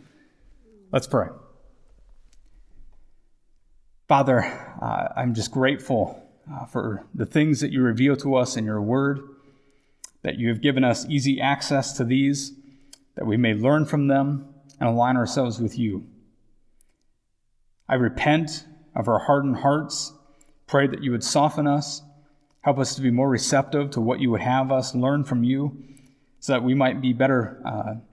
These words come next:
uh, equipped and, and, uh, better serve you out in life, so that the people that we're supposed to be a light to, uh, would get the brightest effect from us.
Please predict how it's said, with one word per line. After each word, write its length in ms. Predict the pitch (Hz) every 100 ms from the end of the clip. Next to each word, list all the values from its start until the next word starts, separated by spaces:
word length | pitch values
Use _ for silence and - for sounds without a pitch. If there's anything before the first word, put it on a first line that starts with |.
| -
uh, 100 | - - -
equipped 480 | 143 156 165 165
and, 160 | 117 107
and, 340 | - 107 101 - - _ 107
uh, 400 | 104 101 101 110 -
better 300 | 120 139 151
serve 420 | - - 151 131
you 400 | 139 147 170 170 - - - - -
out 180 | 139 -
in 180 | 123 120
life, 440 | 127 156 - - - _ _ _ _ _ _ _ _
so 160 | - 139
that 200 | 127 117
the 60 |
people 480 | - 180 175 175 165
that 200 | 131 120
we're 160 | 143 143
supposed 320 | - 156 147
to 60 |
be 100 | 139
a 60 | 139
light 320 | 131 147 -
to, 440 | - 135 127 110 - - - -
uh, 40 | 110
would 200 | 117 139
get 120 | -
the 80 | 127
brightest 520 | 123 131 131 117 120
effect 400 | - 117 107 -
from 240 | - 98
us. 280 | - -